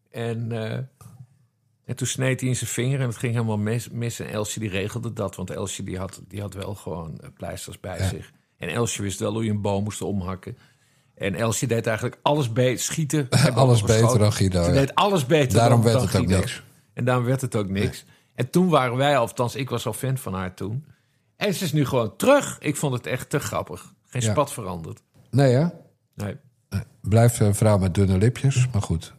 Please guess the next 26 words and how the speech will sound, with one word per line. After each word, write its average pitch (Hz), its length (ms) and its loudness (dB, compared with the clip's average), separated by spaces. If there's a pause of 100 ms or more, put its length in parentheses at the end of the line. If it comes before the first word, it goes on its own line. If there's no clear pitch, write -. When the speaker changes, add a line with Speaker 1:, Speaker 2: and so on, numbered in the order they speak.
Speaker 2:
kan 95 140 2
Speaker 1:
Ja. - 80 4
Speaker 2:
ze 87 80 2
ook 95 100 2
niks 98 260 2
aan 98 80 2
doen. 104 240 2 (280)
Speaker 1:
Ik 127 180 -2
vind, 135 380 -2 (100)
Sarah 180 320 -2
Ferguson-achtig 180 1200 -6
vind - 180 -8
ik - 120 -12
ook. 117 60 4
Speaker 2:
Ja, 131 180 8
ja, 110 120 6
ja, 104 160 6
ja, 95 140 2
ik 90 100 0
weet 90 220 2
wat 87 100 -2
je - 80 -2
dat 82 140 -2
vindt. 80 300 -4
Ja, - 140 -6 (140)
ja. 85 140 -4